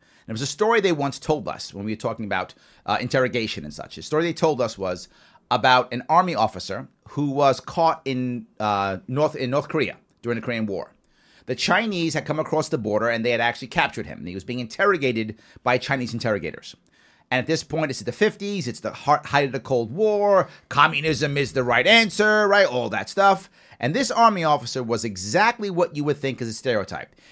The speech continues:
He was a West Pointer from the Northeast, wealthy kid, all the stuff you imagine a stereotype, he was that.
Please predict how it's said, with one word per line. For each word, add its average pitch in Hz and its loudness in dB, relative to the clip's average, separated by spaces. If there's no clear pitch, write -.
He 139 -2
was 127 4
a 98 -4
West 151 0
Pointer 165 4
from 185 4
the 190 -2
Northeast, 151 0
wealthy 180 0
kid, 156 0
all 214 10
the 240 6
stuff 180 0
you 196 2
imagine 170 4
a 160 -4
stereotype, 147 2
he 151 0
was 139 -4
that. 127 0